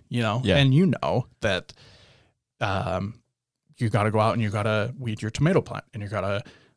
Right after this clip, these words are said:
Speaker 1: make sure you water your pear tree and you've got to, you know, you have these three things that you go out and do all the time.
Speaker 2: Right.
Speaker 1: But then all of a sudden you're adding in string beans and you're adding in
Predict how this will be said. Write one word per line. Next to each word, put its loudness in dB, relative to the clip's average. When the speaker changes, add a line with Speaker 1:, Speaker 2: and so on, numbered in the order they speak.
Speaker 1:
make -2
sure 0
you 0
water 2
your 4
pear 4
tree -4
and 0
you've -2
got -2
to, 0
you 0
know, 2
you -2
have 4
these 0
three 0
things 0
that -2
you -6
go 6
out 2
and -6
do 2
all 2
the -8
time. -10
Speaker 2:
Right. -2
Speaker 1:
But 0
then 4
all 0
of 0
a -4
sudden -2
you're -2
adding -4
in -4
string 8
beans -2
and -4
you're -2
adding 2
in 0